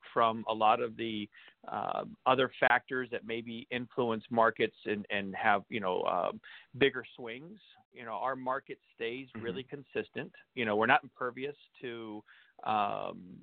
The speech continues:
Speaker 1: you know, the stock market and financial matters as how it affects the country,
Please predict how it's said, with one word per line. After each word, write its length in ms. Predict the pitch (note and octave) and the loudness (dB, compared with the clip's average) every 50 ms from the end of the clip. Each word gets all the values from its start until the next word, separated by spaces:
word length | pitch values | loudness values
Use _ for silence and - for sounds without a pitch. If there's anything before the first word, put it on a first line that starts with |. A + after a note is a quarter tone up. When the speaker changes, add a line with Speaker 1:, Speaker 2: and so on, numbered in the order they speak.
| - _ | -12 _
Speaker 1:
you 100 | C#3 A2 | -4 -2
know, 140 | G2 F#2+ F#2 | -2 -2 -2
the 180 | F#2 G2 F#2+ - - | -4 -6 -8 -8 2
stock 240 | - D3+ B2+ B2+ B2 _ | 4 4 4 4 2 _
market 460 | B2+ A#2+ A#2+ A#2 A2 - B2 A#2 A2+ - - - _ _ | -2 -2 -2 -2 -4 -6 -8 -8 -8 -10 -18 -20 _ _
and 280 | A#2 G#2+ G2+ G2+ G2+ F#2+ _ | -10 -10 -8 -10 -12 -12 _
financial 400 | - A2 A2 A2+ A2+ A2 - A2+ | -2 -2 0 0 -4 -6 -6 -6
matters 360 | G#2+ G#2+ G#2 G#2 - G#2+ G#2+ A2 | -2 -2 -2 0 0 -2 -4 -4
as 80 | G#2 - - | -10 -6 -2
how 160 | G#2+ A2 A2 | -2 0 0
it 80 | G#2+ G2 | 0 -4
affects 320 | F2+ _ - A2 A2 - - | -4 _ 0 0 0 0 -12
the 60 | A#2 | -8
country, 520 | - - A#2 A#2+ - - C#3 C#3 D3+ D3+ | -4 -2 -2 -2 -2 -2 -2 -2 -2 -4